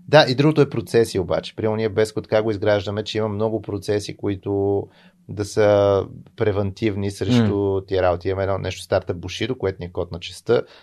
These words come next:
Speaker 1: Там пише някакви неща от сорта на това, че, нали, участниците в ръководството, те не могат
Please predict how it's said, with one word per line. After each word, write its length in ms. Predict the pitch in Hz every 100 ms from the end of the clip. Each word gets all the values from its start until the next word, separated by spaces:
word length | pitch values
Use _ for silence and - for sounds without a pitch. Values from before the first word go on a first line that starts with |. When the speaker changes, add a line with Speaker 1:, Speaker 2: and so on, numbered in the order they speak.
| _
Speaker 1:
Там 180 | 90 87
пише 240 | 98 -
някакви 280 | 92 92 -
неща 260 | 92 - 107
от 140 | 107
сорта 340 | - 98 87 98
на 120 | 90
това, 180 | 101 92
че, 400 | - 92 90 87 87
нали, 220 | 87 90
участниците 920 | 87 95 90 90 87 - 101 101 101 -
в 220 | 104 113
ръководството, 360 | 110 123 135 -
те 100 | 90
не 60 |
могат 240 | 90 95